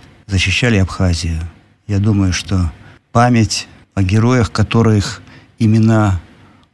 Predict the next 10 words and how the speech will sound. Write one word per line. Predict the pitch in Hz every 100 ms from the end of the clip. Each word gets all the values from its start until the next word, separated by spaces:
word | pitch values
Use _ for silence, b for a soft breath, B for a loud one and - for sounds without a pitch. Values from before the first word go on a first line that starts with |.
| -
уже | 107 113
известны, | 113 101 131 139 - 95 85 80 - - _ _ _
они | - 107
останутся | 110 - 123 113 107 98 - 101 92 82 - - _ -
на | 110
века. | 110 110 - 139 156 - b b b b b b _ _
И | - 131 127 117 104 95 87 -
я | 107
думаю, | 113 113 110
что | 104 - 113 110 104